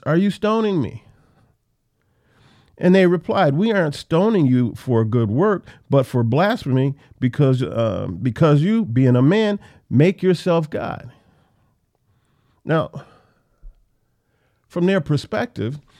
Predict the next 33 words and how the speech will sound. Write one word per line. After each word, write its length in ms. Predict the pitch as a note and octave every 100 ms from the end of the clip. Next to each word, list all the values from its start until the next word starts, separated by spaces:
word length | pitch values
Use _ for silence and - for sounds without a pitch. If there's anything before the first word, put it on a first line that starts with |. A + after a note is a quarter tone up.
| _
if 180 | - C3
you 140 | F3+ F3+
have 260 | D3+ C#3+
this 140 | C3+ A#2
crazy 480 | - D3+ D3 B2+
dude, 300 | B2+ C#3+ C#3
Jesus, 400 | A2 D#3 F#3 C#3
coming 380 | A2 C#3+ B2+ B2
over 320 | B2 A#2 A#2 A2+ _ -
or 140 | G2+
coming 360 | G#2 D3+ C3+ B2+
into 300 | B2+ B2 A#2+
your 140 | A2+
scene 420 | G#2+ - G3+ F#3 D3
doing 260 | D3 C#3
these 160 | B2+ A2+
wild 340 | A#2 A#2 G#2
things, 440 | - - E3 D3 - _ - _
and 220 | B2 B2+
you 340 | C#3 D3+ D3 D3 - _
either 280 | D3+ C3 A#2
won't 400 | A2 C#3 F3+ F#3
or 140 | B2
can't 440 | A2+ - F3+ F#3+ -
see 280 | - D3 C#3
who 280 | G#2+ C#3+
he 200 | A#2 A#2
is, 580 | A2 F#3+ A#3 D3 E3 - _ _ _ _ -
this 220 | A3 -
response 500 | F3+ - G3 F#3 E3+
kinda 340 | - F#3 F3+
makes 380 | D#3 D#3 D3+ -
sense. 460 | - C3 F2 -